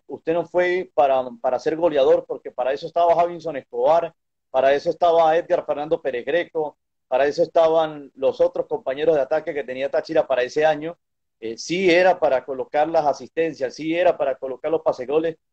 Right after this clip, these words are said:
y en ese aspecto anduviste muy bien, porque, eh, no sé, tal vez fueron como diez, doce asistencias que colocaste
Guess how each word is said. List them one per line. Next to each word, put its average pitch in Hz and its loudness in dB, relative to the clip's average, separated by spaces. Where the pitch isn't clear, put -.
y 135 -4
en 147 2
ese 156 0
aspecto 170 -2
anduviste 147 -4
muy 156 -4
bien, 165 -2
porque, 113 -12
eh, 107 -4
no 123 -4
sé, 160 2
tal 160 2
vez 151 -2
fueron 170 2
como 131 -6
diez, 156 -4
doce 160 0
asistencias 160 -8
que 147 -8
colocaste 143 -6